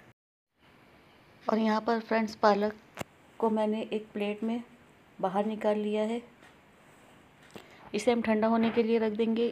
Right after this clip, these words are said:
तब तक के यहाँ पर मैंने कढ़ाई में दो चम्मच तेल ऐड कर दिया था। तेल गरम हो गया है, तो अब हम इसमें ये जो ज़ीरा मैंने आपको दिखाया था,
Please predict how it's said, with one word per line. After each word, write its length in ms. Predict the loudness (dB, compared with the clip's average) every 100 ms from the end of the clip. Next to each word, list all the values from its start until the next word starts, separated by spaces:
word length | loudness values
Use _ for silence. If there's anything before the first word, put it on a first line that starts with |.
| -4 -20 -4
तब 140 | -2 2
तक 140 | 0 0
के 80 |
यहाँ 220 | 0 0 0
पर 160 | 0
मैंने 240 | 0 -2 -2
कढ़ाई 360 | -2 0 -2
में 140 | -2 -6 -10 -20 -20 -20 -20 -20 -2
दो 120 | 4 4
चम्मच 320 | 4 2 0
तेल 280 | 2 2 4
ऐड 260 | 4 2 2
कर 120 | 0
दिया 240 | 0 -4
था। 220 | -4 -6 -8 -14 -20 -20 -20 -20 -20 -20 -20 -20 -20 -20 -20 -20 -20 -20 -20 -20 -20 -20 -20 -20 -20 -20 -10 2
तेल 200 | 4 6
गरम 280 | 6 4 2
हो 80 | 2
गया 220 | 2 2
है, 180 | 0 -2 -4 -6
तो 320 | -2 0 -2 -6 -2
अब 120 | 0 2
हम 140 | 0
इसमें 320 | -4 -4 -6 -6 -16 -20 -20 -20 -20 -12
ये 180 | -4 -2
जो 280 | 0 0 0
ज़ीरा 360 | -2 -2 0 2
मैंने 260 | 0 0
आपको 240 | -2 -2 -4
दिखाया 320 | -4 -4 -4
था, 220 | -4 -8